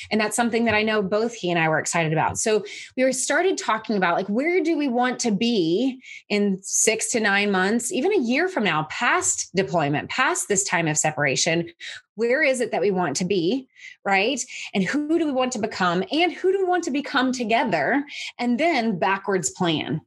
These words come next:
is what he's saying, right? Backwards plan. What's your desired end state? And then what do we need to do so that we actually reach those goals, right?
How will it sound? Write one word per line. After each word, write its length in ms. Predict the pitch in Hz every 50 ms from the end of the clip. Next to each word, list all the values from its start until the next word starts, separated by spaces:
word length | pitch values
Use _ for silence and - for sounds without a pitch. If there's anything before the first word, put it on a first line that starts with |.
| -
is 100 | 190 170
what 100 | 185 180
he's 200 | 170 180 160 -
saying, 280 | - 135 90 82 98 123
right? 400 | 143 170 165 170 190 202 - 185
Backwards 520 | 208 196 196 202 - 262 277 254 247 -
plan. 560 | - - - 277 247 208 170 156 156 165 175 175
What's 240 | - 220 226 -
your 100 | 285 285
desired 480 | 247 247 254 226 262 247 240 247 254 247
end 220 | 240 240 240 226
state? 560 | 233 - - 165 151 151 170 160 - - - - - - - - - - - - - - -
And 200 | 220 220 214 220
then 540 | 262 294 285 233 196 185 185 190 190 185 175
what 220 | 208 240 254 254
do 100 | 262 254
we 160 | 240 240 233
need 160 | 233 226 220
to 80 | 208 208
do 400 | 185 202 220 208 190 170 160 165
so 160 | 160 - 196
that 100 | 185 180
we 120 | 175 175 175
actually 360 | 165 156 - - - 170 165
reach 300 | 160 165 147 143 - -
those 220 | 151 147 143 151
goals, 420 | - 156 151 113 92 85 - - 180
right? 400 | 156 151 156 185 214 - -